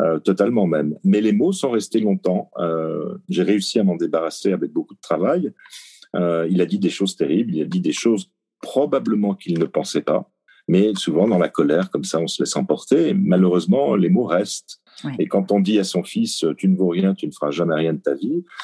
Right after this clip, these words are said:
Speaker 1: c'est quelque chose qui, quand vous connaissez un échec, et on en connaît tous dans nos vies, euh, me renvoyait à ces phrases. Et je me disais, « Il a raison, je ne vaux rien. »
Speaker 2: Ouais.
Speaker 1: Et, et longtemps, ça a été, euh, je dirais pas un frein, parce que ça m'a,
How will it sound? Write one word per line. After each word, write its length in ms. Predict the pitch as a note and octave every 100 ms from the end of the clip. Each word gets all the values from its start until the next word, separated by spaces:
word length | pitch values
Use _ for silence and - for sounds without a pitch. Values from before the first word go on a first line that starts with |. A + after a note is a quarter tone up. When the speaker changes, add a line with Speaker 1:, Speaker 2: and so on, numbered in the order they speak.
| -
Speaker 1:
c'est 160 | - -
quelque 300 | F#3 A2 G#2+
chose 320 | - D#3 F3
qui, 420 | - - C#3 F#3 F3+
quand 140 | A2
vous 120 | F#2+ F#2
connaissez 400 | G2 E2+ - E2+
un 100 | D#2
échec, 520 | C#2 B2 D3+ - _ _ F2+
et 60 |
on 120 | E2
en 60 | D#2+
connaît 280 | - D2+ D2
tous 220 | - G2+
dans 100 | E2
nos 140 | D2
vies, 240 | D2+ C3+ F#3 - - - -
euh, 340 | E2+ E2 D#2 -
me 180 | G2+ G2+
renvoyait 460 | G#2+ A#2 G#2 F#2+
à 40 | C3
ces 160 | -
phrases. 400 | F#2 - C#2+ C#2+ -
Et 100 | F#2
je 80 | F3
me 60 |
disais, « 420 | F2 D#2+ E2+ C#3+ -
Il 160 | - F#2
a 60 | F#2
raison, 420 | E2 D2+ F#2 F2 _
je 120 | E2
ne 120 | G2+
vaux 140 | F2+ D2+
rien. » 240 | C2 A#1+ _ -
Speaker 2:
Ouais. 60 | C3+ - -
Speaker 1:
Et, 260 | F2 F#2
et 20 |
longtemps, 540 | G2+ C3 C#3 - E3+ F#3+
ça 160 | F#3
a 40 | G#2+
été, 360 | G2 C#3 E3
euh, 460 | D3 G2 F2+ F2 F2 - _ -
je 80 |
dirais 200 | G#2 C3
pas 200 | - G3 F3
un 40 |
frein, 340 | - - A2+
parce 200 | F#2+ F#2
que 260 | - G#2 F#2+
ça 220 | - -
m'a, 400 | F#2+ G2 F#2 F#2